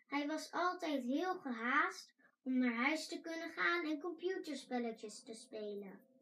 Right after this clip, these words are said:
Hij staarde naar de klok en telde de mi-, de minuten af. Precies op dat moment raakte de bliksemschicht alle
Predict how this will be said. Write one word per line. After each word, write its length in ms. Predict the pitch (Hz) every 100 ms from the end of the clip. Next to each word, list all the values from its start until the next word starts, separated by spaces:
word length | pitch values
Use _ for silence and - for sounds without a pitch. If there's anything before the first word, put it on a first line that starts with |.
| - - - -
Hij 120 | 285
staarde 540 | 269 - 302 349 403 415
naar 200 | 349 294
de 100 | 269
klok 400 | - 311 392 392
en 200 | 277 254
telde 460 | 330 349 370 349 294
de 80 | 330
mi-, 480 | 330 - - 247
de 80 | 320
minuten 480 | 320 320 294 247 233
af. 240 | 220 214 196 - - - - - -
Precies 440 | 294 277 403 415
op 140 | 381 254
dat 220 | 349 370
moment 440 | 349 339 381 453
raakte 480 | 370 302 330 349 359
de 160 | 320 285
bliksemschicht 840 | 349 427 - 381 285 - 277 247 - -
alle 320 | 480 523